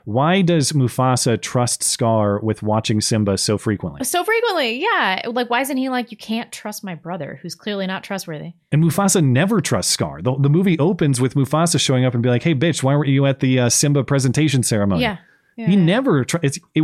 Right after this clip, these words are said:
Speaker 1: I guess it would make more sense if Scar had tricked Mufasa into
Speaker 2: Mufasa, but he
Speaker 1: thinking he
Speaker 2: hadn't,
Speaker 1: was
Speaker 2: yeah.
Speaker 1: trustworthy, but he never did.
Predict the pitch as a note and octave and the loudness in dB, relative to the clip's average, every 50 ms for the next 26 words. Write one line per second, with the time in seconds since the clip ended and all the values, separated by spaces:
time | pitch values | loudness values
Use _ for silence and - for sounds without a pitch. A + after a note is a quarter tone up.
0 | E3+ - - D3 E3 A#3+ B3 - A3 E3+ D3 D3+ D#3 D3 D#3 C3+ B2+ A#2 - - | 0 0 -2 0 0 2 2 2 2 2 2 2 0 2 2 0 2 2 0 2
1 | D3+ D3+ B2+ - B2 - - - - C3 B2+ C3+ C#3 C3+ - C3 A2 G2 - - | 2 2 2 0 0 0 0 0 0 2 2 2 2 2 2 0 -2 -2 -2 -6
2 | - - - C3 C#3+ D3+ D3 _ - - - _ _ _ _ _ - C3+ B2 A2+ | -6 -4 0 0 0 0 0 _ -10 -10 -10 _ _ _ _ _ 0 0 0 0
3 | - B2 B2 B2 A#2+ A2+ - A#2 G#2 A2+ A2+ A2 G#2+ G2+ - - - C#3 C3 D3 | 0 0 2 2 2 2 0 0 0 2 2 2 0 0 -2 -2 0 0 2 2
4 | C3+ A#2+ A2 G#2 G#2+ G#2 G2+ G2+ F#2 - - A#2+ A2+ G2+ - - F#2+ F#2 D#2+ C#2+ | 2 2 2 2 2 2 0 0 -2 -2 -2 -2 -2 -2 -2 -4 -4 -4 -4 -6
5 | D2 D#2 - A#2+ A2+ G#2 B2 B2+ C3 C#3 B2+ B2 G2+ F2+ A#2+ A#2+ - - - - | -8 -6 -4 -2 0 0 2 2 2 2 2 0 0 0 0 0 -2 -2 -8 -16